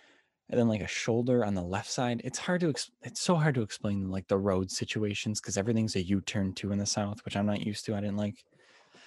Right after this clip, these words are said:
But so all of a sudden we had the windows rolled down a little bit, and we hear, like, yelling coming from, like, behind us, and then the car's flying, like, forty miles an hour. It's going fast in, like,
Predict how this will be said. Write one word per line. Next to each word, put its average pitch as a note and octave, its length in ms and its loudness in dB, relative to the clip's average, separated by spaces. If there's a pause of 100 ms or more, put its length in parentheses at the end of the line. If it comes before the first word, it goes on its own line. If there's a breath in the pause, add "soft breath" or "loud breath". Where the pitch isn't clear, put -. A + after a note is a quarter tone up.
(280 loud breath)
But A2+ 140 -2
so A2+ 300 2
all B2 160 0
of C#3+ 40 2
a D#3 60 0
sudden B2+ 220 2
we A#2 80 4
had D3 80 2
the C#3+ 80 6
windows A#2+ 280 6
rolled G2+ 140 2
down F#2 160 2
a F2+ 80 0
little F#2 180 2
bit, - 220 -2 (440)
and A#2 120 4
we G#2+ 60 4
hear, C3 180 2
like, B2 180 0
yelling G2 360 2
coming G2 320 -4
from, - 160 -8
like, C#3 180 -4
behind G#2+ 400 -2
us, C#3+ 340 -2 (120)
and A#2 80 0
then F#2+ 100 0
the F#2 60 -4
car's F3+ 400 0
flying, G#2 500 0
like, - 140 -8 (160)
forty B2 240 6
miles G#2+ 220 6
an F2+ 80 -2
hour. F2 80 -4
It's A2+ 100 -4
going C3+ 240 2 (160)
fast G2+ 400 -2 (400 loud breath)
in, A#2 80 4
like, G#2 340 -2